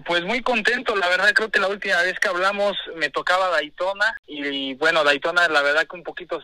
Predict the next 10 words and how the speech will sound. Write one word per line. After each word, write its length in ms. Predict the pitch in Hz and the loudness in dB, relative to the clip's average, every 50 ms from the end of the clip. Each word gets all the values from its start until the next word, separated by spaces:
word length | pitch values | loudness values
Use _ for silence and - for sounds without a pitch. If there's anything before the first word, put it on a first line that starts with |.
| - - | -10 -10
tristes 320 | - 185 170 - - 170 - - | -10 -10 -8 -6 -8 -10 -8 -8
porque 600 | - 147 143 139 - - 143 143 139 135 131 127 120 _ | -6 -6 -6 -6 -6 -8 -6 -4 -2 0 0 0 -2 _
me 380 | - 143 143 147 147 147 143 139 | -4 0 2 2 4 4 2 0
tiró 260 | - - 151 151 165 | 0 0 0 0 0
otro 220 | 175 - 190 175 165 | -2 -2 -4 -6 -4
piloto 400 | - 156 151 170 180 - 180 165 | -4 -4 -2 -4 -4 -6 -8 -6
faltando 460 | - 147 139 - 156 156 170 170 - - | -4 -6 -4 -2 -4 -4 -4 -4 -6 -4
siete 280 | - 175 165 - 170 160 | -2 -2 -2 0 0 0
vueltas, 420 | - - - - - - 214 247 - - - - - | 2 2 0 0 2 2 0 0 0 -4 -14 -16 -18
eh, 720 | - - 143 139 135 135 135 131 131 131 131 127 127 123 | -18 -18 -16 -12 -6 -4 -2 0 0 0 -2 -2 -4 -8